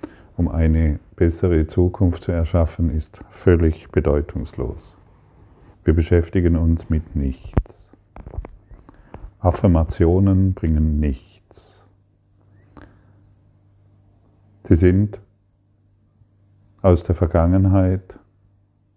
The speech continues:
und sollen uns eine bessere Zukunft bringen.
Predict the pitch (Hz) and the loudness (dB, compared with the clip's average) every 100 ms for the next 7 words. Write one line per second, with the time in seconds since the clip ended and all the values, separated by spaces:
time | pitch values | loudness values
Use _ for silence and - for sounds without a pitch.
0 | _ _ _ _ _ _ _ _ 82 80 | _ _ _ _ _ _ _ _ -4 2
1 | 85 82 82 78 78 80 78 76 73 80 | 2 4 2 0 -2 -2 -2 -2 0 -2
2 | - 85 78 - 85 73 - 82 76 - | -2 -4 -4 -2 -2 -2 0 -2 -2 -8
3 | - 65 64 65 | -6 -4 -4 -6